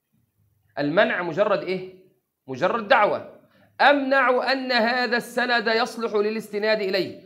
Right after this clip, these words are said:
مجرد دعوة. إذا كنت ترى أنه لا يصلح، فاذكر الدليل على عدم الصلاحية، حينئذ تفسد السند، وإذا أبطلت السند أبطلت المنع.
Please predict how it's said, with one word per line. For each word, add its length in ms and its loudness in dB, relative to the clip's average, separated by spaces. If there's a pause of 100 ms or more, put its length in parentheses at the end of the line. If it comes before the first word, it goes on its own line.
مجرد 400 0
دعوة. 300 0 (800)
إذا 180 2
كنت 600 2 (340)
ترى 400 4
أنه 260 4
لا 120 8
يصلح، 560 2
فاذكر 360 2
الدليل 360 -2
على 180 2
عدم 220 -2
الصلاحية، 600 -8 (380)
حينئذ 560 -2
تفسد 320 -4
السند، 540 -2 (380)
وإذا 340 4
أبطلت 340 0
السند 480 0
أبطلت 380 -2
المنع. 320 -2